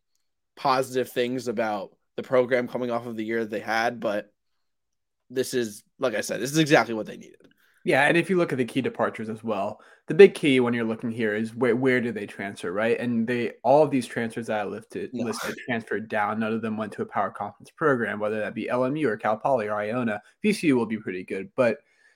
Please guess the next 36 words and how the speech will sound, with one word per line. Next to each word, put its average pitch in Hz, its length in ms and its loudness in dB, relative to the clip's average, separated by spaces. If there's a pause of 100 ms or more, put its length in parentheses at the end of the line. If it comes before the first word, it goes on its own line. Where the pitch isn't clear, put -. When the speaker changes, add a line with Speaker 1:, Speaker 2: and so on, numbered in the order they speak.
(400)
Speaker 2:
that 143 200 6
should 147 180 -4
sort 139 180 2
of 113 80 -2
be 123 120 0
a 107 60 -4
sign 110 420 0
that 107 100 -2
you're 104 220 -4
reloading, 113 760 0 (220)
getting 120 280 0
these 110 160 -4
players 107 560 -6
that - 160 -6
you 113 100 -2
need 110 380 -4 (340)
to 202 160 2
succeed 107 460 -4
at 92 140 -4
a - 40 -8
power - 280 -6
conference 87 360 -10
level. 95 440 -6 (120)
Um, 110 200 0
and 113 100 2
hopefully 123 320 2
this 120 100 -4
is - 80 -8
a 120 40 -4
good 117 180 0
first 123 260 -4
year 127 100 0
for 123 80 -6
Mark 113 200 -2
Batson. 120 360 -8 (1600)
Speaker 1:
Yeah, 147 320 4